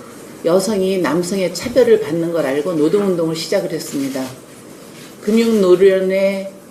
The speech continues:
진출하면서 금융노조는 상근 부위원장은 단위 노조 위원장만 조에서 규정을, 규약을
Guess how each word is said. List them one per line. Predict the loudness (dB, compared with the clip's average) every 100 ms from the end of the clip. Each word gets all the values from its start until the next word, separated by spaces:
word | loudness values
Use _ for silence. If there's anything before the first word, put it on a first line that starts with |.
| -16
진출하면서 | -8 -8 -6 -8 -6 -4 -6 -8 -8 -10 -16 -18 -20 -20 -8
금융노조는 | -2 0 0 0 0 0 0 0 -2 -4 -8 -18 -18
상근 | -4 0 2 2
부위원장은 | 0 2 4 4 0 -2 -4 -4 -6 -12 -18 -20 -20 -20 -14
단위 | -6 -2 0
노조 | 0 0 0
위원장만 | 2 2 2 -2 -2 -4 -6
조에서 | -4 0 0 -2 -6 -6 -10 -20 -20 -20 -16
규정을, | -12 -4 -2 -2 -4 -8 -4
규약을 | 0 2 2 2 2 0